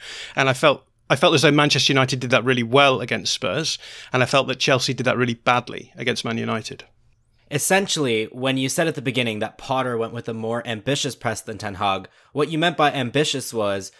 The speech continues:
Speaker 2: reliant on the player's ability to read the cues required and make the necessary interventions to execute the press. As opposed
Speaker 1: Absolutely.
Speaker 2: to,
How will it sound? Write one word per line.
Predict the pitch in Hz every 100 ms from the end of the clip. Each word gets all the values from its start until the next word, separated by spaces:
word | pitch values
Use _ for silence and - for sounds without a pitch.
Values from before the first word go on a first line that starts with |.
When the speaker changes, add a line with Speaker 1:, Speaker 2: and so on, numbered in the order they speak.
| _
Speaker 2:
reliant | 123 120 127 127 123 120
on | 117
the | 113
player's | - 160 175
ability | 139 113 117 107 104 101 _ -
to | -
read | 117 104 120 123 117
the |
cues | 113 - 117 117 107
required | - 117 117 110 104
and | 113 107
make | 110
the | 117
necessary | 110 110 110 113 107
interventions | 107 104 113 113 107 92
to | - -
execute | - 101 104
the | -
press. | - - - - _ _ -
As | 131 123
opposed | 117 135 127 117
Speaker 1:
Absolutely. | 117 113
Speaker 2:
to, | 110